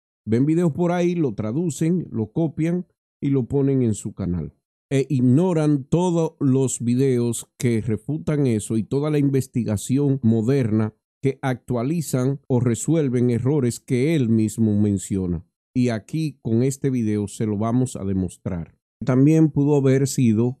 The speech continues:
simple ignorancia y no es algo de extrañar porque la mayoría de la gente que toca de este tema lo toca desde el punto de vista de la ignorancia.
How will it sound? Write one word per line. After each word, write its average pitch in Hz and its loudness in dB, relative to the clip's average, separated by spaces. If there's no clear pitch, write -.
simple 156 6
ignorancia 117 6
y 127 6
no 143 6
es 151 2
algo 139 2
de 135 4
extrañar 143 4
porque 127 2
la 131 4
mayoría 127 4
de 131 2
la 110 0
gente 127 6
que 104 2
toca 127 2
de 120 4
este 113 2
tema 95 2
lo 110 4
toca 127 2
desde 107 2
el 104 2
punto 143 4
de 113 4
vista 107 2
de 95 0
la 95 0
ignorancia. 90 0